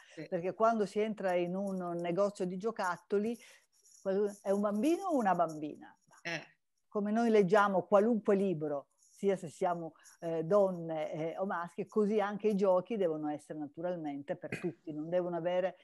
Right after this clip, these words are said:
Speaker 2: questo stereotipo più adatto per uno, più adatto per un altro. No.
Speaker 1: Eh.
Speaker 2: E questo
Speaker 1: Infatti
Speaker 2: è importante sin da quando sono piccoli.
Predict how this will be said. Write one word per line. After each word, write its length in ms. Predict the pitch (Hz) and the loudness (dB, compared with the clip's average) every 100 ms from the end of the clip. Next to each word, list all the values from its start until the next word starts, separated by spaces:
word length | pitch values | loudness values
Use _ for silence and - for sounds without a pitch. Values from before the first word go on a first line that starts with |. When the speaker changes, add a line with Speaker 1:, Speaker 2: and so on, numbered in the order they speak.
| _ | _
Speaker 2:
questo 280 | - 190 202 | -4 -2 -2
stereotipo 1000 | 180 - 202 185 175 170 165 185 185 170 | -4 0 2 4 4 2 0 -6 -4 -6
più 200 | - 220 | 0 4
adatto 560 | 208 202 208 214 - 214 | 4 6 4 2 0 0
per 180 | 208 185 | 0 0
uno, 240 | 220 226 | 0 -2
più 120 | 214 | -2
adatto 320 | 185 165 - 165 | -2 -2 -4 -6
per 80 | 147 | -6
un 80 | 139 | -10
altro. 280 | 127 - - | -12 -20 -14
No. 140 | 160 | -10
Speaker 1:
Eh. 140 | 156 - _ _ _ _ _ _ _ _ - - | -10 -12 _ _ _ _ _ _ _ _ -16 -14
Speaker 2:
E 100 | 165 | -4
questo 340 | 180 247 226 | 0 0 4
Speaker 1:
Infatti 180 | 196 170 | 6 6
Speaker 2:
è 40 | |
importante 560 | 170 - 170 175 175 202 | 2 -2 -4 -2 0 0
sin 280 | - 170 175 | 0 -2 0
da 140 | 165 | -2
quando 320 | 170 156 156 165 | -2 -4 -4 -6
sono 220 | 160 143 | -8 -10
piccoli. 480 | - - 170 139 | -12 -12 -12 -14